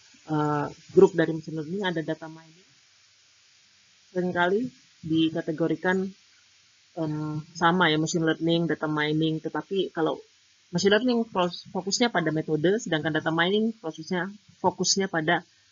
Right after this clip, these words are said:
data ya, pada pengolahan datanya. Metodenya bis-, eh, metode yang dilakukan ya sama, tetapi di sini menggunakan big data untuk melakukan proses machine learningnya ya.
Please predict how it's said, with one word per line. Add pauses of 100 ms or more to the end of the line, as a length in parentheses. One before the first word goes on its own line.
data
ya, (560)
pada
pengolahan
datanya. (400)
Metodenya
bis-, (720)
eh, (800)
metode
yang
dilakukan
ya
sama,
tetapi
di
sini (460)
menggunakan (960)
big
data (1040)
untuk (520)
melakukan
proses
machine
learningnya
ya.